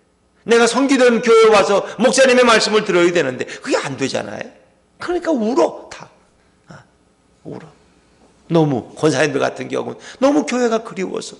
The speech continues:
왜? 교회를 못 오게 하니까. 삼 주 동안, 한 달 동안 교회를 못 오니까 미칠 것 같아. 미칠 것 같아. 아, 이 밥을 먹어도 소화가 안 되고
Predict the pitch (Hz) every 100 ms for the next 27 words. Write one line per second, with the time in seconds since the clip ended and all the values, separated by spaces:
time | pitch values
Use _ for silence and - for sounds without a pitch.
0 | - - - - - 349 370 302 302 370
1 | 311 254 117 - 101 - _ _ _ _
2 | _ - - 180 185 190 180 156 214 214
3 | 214 202 196 202 202 208 185 190 185 175
4 | 254 269 262 254 - - - - - 143
5 | - - - - _ _ _ _ - -
6 | _ - 233 320 302 277 - _ - -
7 | 123 127 143 202 - - 101 95 98 92
8 | 92 90